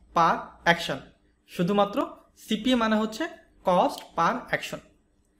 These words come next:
ওকে, সিপিএ মানে cost per action, এটা আমরা বুঝতেছি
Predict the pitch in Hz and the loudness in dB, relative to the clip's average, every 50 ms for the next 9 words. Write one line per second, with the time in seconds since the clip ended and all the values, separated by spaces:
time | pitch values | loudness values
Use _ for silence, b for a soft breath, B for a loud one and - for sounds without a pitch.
0 | _ _ - 190 175 180 - B B B B B B _ - - 247 - 294 311 | _ _ 2 2 2 2 -2 B B B B B B _ 0 0 2 4 6 6
1 | 320 302 285 294 294 294 - 226 220 220 220 - 240 220 202 196 - 294 320 330 | 6 6 4 2 2 2 2 0 0 0 2 2 4 4 4 4 2 -2 0 0
2 | 254 233 220 208 202 202 185 147 143 - - 156 143 - 285 320 320 | 0 2 2 2 4 4 2 2 0 -4 -6 -6 -4 -2 -4 -4 -4